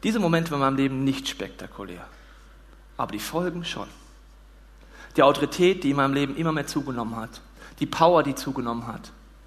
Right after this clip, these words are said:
und die Momente, wo ich gemerkt habe, krass, dieser Gott wirkt ja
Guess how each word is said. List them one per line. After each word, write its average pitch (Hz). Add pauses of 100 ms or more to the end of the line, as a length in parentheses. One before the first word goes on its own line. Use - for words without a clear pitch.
(380)
und 131
die 131
Momente, 147
wo 143
ich 139
gemerkt 135
habe, 135
krass, 127
dieser 120
Gott 127 (120)
wirkt 131
ja 117